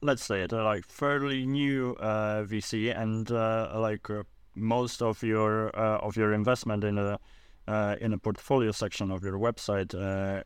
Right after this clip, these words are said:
is stated during the pandemic. So, uh, can you tell us a little bit how, how that, uh, what was happening in, in the world was affecting your, your investment strategy?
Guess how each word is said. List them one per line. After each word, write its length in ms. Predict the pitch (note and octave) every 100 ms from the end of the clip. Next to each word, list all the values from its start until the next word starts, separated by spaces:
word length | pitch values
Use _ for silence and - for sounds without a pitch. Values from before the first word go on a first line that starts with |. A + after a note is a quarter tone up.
| -
is 240 | G#2+ G#2+
stated 760 | - - - - A2+ G#2+ A2 G#2+ -
during 320 | A#2 A2 G#2+
the 80 | G#2
pandemic. 520 | A#2 A2 B2 A2+ E2+
So, 380 | - - G2+ F#2+ - - - -
uh, 260 | G#2+ G2 G2+
can 160 | - A2+
you 80 | A2
tell 240 | B2 A#2
us 160 | G#2+ -
a 60 |
little 240 | G#2+ G#2+ G2
bit 180 | G2+
how, 540 | - G#2 G2+ G#2 G2+ F#2
how 340 | G#2+ G#2+ G#2 - -
that, 400 | A#2+ A2+ - A#2
uh, 240 | A2 G2 F#2+
what 200 | G#2 G2+
was 200 | G#2+ -
happening 460 | A2+ G#2+ G#2 G2
in, 280 | G2 G2 G2
in 160 | - G#2
the 80 | G2
world 380 | G2+ G#2 F#2
was 200 | F#2 F#2+
affecting 480 | F#2 - G2+ - G2+
your, 420 | F#2 F#2+ F#2+ F#2+ - -
your 280 | G#2 G2
investment 580 | G2+ G#2+ G#2 G#2 G2+ G2
strategy? 640 | - G#2+ F#2+ - A2 F2+